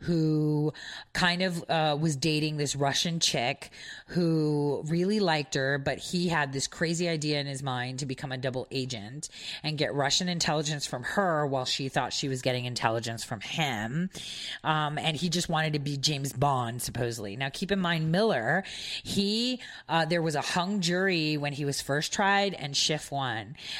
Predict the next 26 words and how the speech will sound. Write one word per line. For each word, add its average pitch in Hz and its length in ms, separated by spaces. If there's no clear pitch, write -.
And 143 100
I'll 147 80
tell 190 240
you 180 220
why, 131 560
'cause 135 180
what 139 100
a 135 60
lot 143 200
of 170 100
people 139 260
don't 120 540
know 73 540
is 170 260
that 160 300
Adam 170 360
Schiff 147 600
actually 135 420
went 127 240
through 127 160
training 143 480
with 110 160
the 101 100
C - 220
I 101 140
A. 95 320